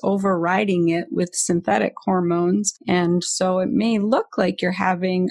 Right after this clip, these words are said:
a regular cycle, but you're really just having a withdrawal period from these synthetic hormones that you're taking.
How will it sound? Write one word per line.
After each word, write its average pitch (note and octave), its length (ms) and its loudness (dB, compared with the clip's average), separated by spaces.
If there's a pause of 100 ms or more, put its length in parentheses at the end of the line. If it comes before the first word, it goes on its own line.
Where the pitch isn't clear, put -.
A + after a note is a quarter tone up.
a F3+ 80 0
regular F3+ 640 0
cycle, F3+ 760 -2
but F3 300 0
you're F#3 180 -2
really A3 320 2
just F#3+ 260 -4
having F3+ 360 0
a E3 40 0
withdrawal G3 720 -2 (100)
period F3 540 0 (500)
from F3 560 0
these E3+ 300 0
synthetic E3+ 640 -2
hormones G3 480 2
that E3+ 220 0
you're F3 120 0
taking. F#3 720 0